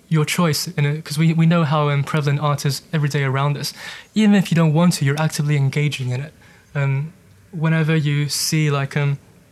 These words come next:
even a sign in the underground, they've all been meticulously designed for both aesthetic reason and for utilit-,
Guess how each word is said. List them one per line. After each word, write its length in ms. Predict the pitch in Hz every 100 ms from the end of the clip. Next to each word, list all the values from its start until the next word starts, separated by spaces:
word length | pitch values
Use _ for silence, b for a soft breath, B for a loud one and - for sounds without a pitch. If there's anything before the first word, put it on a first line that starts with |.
| _ _ _ _ B B B B
even 180 | 196 233
a 60 | 190
sign 300 | - 190 202
in 60 |
the 100 | 180
underground, 420 | 170 196 151 135 135
they've 140 | 175
all 120 | 175 202
been 280 | 185 165 -
meticulously 720 | 170 170 - 165 196 180 - 165
designed 540 | 147 143 151 135 139 B B B
for 240 | - - 160
both 240 | 160 165
aesthetic 480 | - 151 - 170 156
reason 340 | 151 160 139 139
and 120 | 135
for 200 | 151 143
utilit-, 580 | - 156 - 170 151